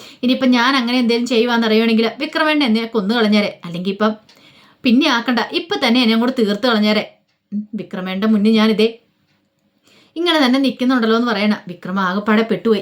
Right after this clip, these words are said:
ഈ ഇവൻ പറയുന്നതിലും വല്ല കാര്യമുണ്ടോ എന്നൊരു ചിന്തയൊക്കെ വിക്രത്തിന് മനസ്സിലുണ്ട്.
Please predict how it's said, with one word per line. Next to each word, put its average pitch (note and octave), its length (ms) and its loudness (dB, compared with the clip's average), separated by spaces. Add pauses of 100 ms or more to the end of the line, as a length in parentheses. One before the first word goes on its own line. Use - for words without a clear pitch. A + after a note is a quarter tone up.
ഈ D4+ 100 -2
ഇവൻ D4 240 -2
പറയുന്നതിലും A#3+ 580 0
വല്ല A#3 120 -2 (120)
കാര്യമുണ്ടോ G#3+ 560 0 (220)
എന്നൊരു C4 260 0
ചിന്തയൊക്കെ A3+ 480 0 (340)
വിക്രത്തിന് D4 400 0
മനസ്സിലുണ്ട്. A3+ 480 2